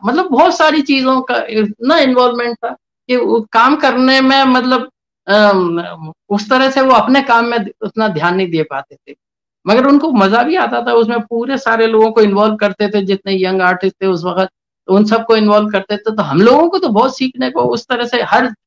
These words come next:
विधा के उसमें काम करने से, अ, सीखने को मिला। और बल्कि, अ, हर विधा के जितने भी लीजेंडरी आर्टिस्ट आते थे, बड़े,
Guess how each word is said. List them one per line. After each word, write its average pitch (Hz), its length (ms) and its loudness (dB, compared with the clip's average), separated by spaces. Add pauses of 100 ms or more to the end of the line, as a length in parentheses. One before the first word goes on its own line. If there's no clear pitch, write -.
(120)
विधा 202 260 2
के 220 280 2
उसमें 208 560 -6
काम 202 300 0
करने 196 280 -4
से, 196 140 -8
अ, 196 100 -8 (180)
सीखने 165 640 -8
को 185 120 -6
मिला। 180 260 -4 (300)
और 175 100 0
बल्कि, 196 460 -2 (440)
अ, 339 200 2 (240)
हर 214 160 2
विधा 226 260 4
के 220 120 2
जितने 214 400 -4
भी 254 220 -4
लीजेंडरी 202 720 -2
आर्टिस्ट 190 400 -4
आते 185 280 -4
थे, 180 240 -8
बड़े, 175 340 -6